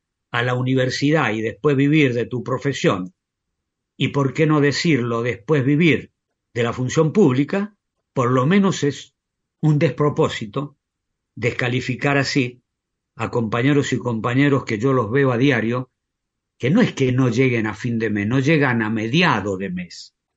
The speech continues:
Y lo que estamos viviendo hoy con el abandono de los medicamentos, porque tenemos un gobierno ya de nuevo tipo. Tenemos el gobierno que algunos prefieren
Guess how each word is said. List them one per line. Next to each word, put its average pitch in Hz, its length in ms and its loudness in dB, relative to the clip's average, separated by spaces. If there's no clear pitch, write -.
Y 120 140 -2
lo 110 120 -2
que 110 80 0
estamos 127 320 2
viviendo 123 380 0
hoy 160 140 4
con 110 200 0
el 104 80 -4
abandono 113 520 0
de 110 60 0
los 107 140 0
medicamentos, 143 920 2
porque 107 260 -4
tenemos 113 480 -6
un 117 140 -6
gobierno 123 640 0
ya 143 240 0
de 120 220 0
nuevo 135 420 2
tipo. 107 480 -2
Tenemos 139 500 0
el 127 100 0
gobierno 151 380 2
que 123 140 -2
algunos 151 460 0
prefieren 165 720 0